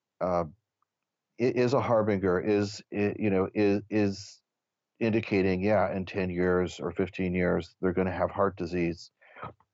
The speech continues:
But when we get out of that upper strata of risk, when we get out of the, the sicker patients or the patients with more, you know,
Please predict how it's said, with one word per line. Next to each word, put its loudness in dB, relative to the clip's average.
But 4
when 4
we 4
get 2
out 4
of 2
that 4
upper 0
strata 2
of 2
risk, -2
when -2
we 2
get 2
out 4
of 0
the, 0
the -2
sicker 0
patients -2
or 2
the 2
patients -2
with -2
more, 2
you 0
know, 0